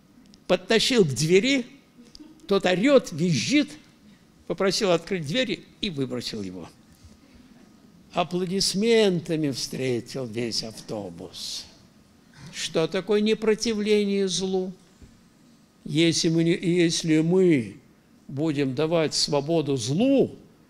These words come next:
то во что же превратится наша жизнь?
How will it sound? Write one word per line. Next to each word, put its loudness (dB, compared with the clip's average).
то 0
во 2
что 0
же 0
превратится 0
наша -2
жизнь? -2